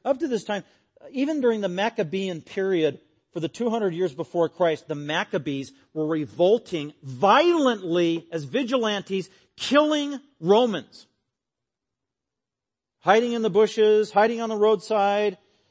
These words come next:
jump on the back of a Roman soldier, slit his throat when he's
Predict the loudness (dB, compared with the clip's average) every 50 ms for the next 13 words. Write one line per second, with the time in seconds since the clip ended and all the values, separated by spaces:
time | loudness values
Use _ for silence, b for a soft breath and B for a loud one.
0 | _ _ 2 2 2 2 0 2 2 2 2 2 0 0 0 2 2 2 0 -2
1 | -2 -2 -2 0 0 0 -4 -4 -6 2 4 4 4 4 2 -2 -2 0 2 4
2 | 4 4 2 0 -4 -6 -6 -8 -8 -12